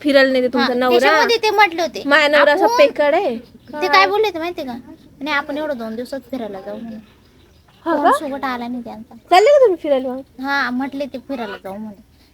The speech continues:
Speaker 2: आता काय माहित काय करते.
Speaker 1: फिरायला जाशील.
Speaker 2: ते कर्जाचं तर टेन्शन राहतं, राहतं, सगळ्यांचं टेन्शन राहतं. असं वाटतं मस्त निवांत दोन तीन दिवस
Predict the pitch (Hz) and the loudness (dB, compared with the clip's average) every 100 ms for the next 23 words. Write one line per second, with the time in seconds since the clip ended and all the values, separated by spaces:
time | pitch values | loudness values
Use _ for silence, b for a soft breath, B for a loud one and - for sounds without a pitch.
0 | _ 226 240 262 254 247 - 214 196 214 | _ -12 -10 -8 -6 -8 -10 -12 -12 -14
1 | 202 214 254 247 247 277 320 330 - - | -16 -20 -20 -18 -20 -18 -18 -18 -18 -16
2 | - 214 190 208 220 196 294 254 320 302 | -12 -10 -8 -8 -10 -10 -12 -2 0 0
3 | 302 294 302 320 339 330 240 226 - 254 | -4 -4 -6 -6 -8 -8 -8 -8 -12 -10
4 | 269 233 214 247 233 214 226 269 277 262 | -10 -10 -12 -10 -10 -10 -10 -10 -10 -10
5 | 214 202 240 254 247 247 247 - 247 233 | -10 -12 -10 -10 -10 -10 -10 -10 -10 -8
6 | 233 - 226 233 233 226 240 | -8 -10 -10 -10 -10 -10 -10